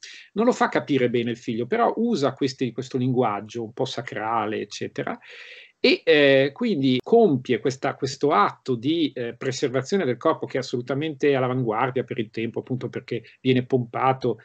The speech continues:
costantemente all'interno del po-, del corpo di Lenin un liquido che lo preserva, insomma, non lo...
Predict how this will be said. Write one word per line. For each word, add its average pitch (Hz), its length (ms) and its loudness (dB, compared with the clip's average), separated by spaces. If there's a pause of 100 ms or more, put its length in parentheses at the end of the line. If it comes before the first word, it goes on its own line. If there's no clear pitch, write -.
(280)
costantemente 127 680 0
all'interno 117 400 0
del 107 140 -2
po-, 131 260 0
del 123 140 -6
corpo 131 280 -2
di 117 160 -4
Lenin 123 380 0
un 113 100 -4
liquido 117 580 -4
che 110 260 0
lo 123 120 -2
preserva, 117 680 -2
insomma, 113 320 -6
non 107 160 -8
lo... 113 180 -6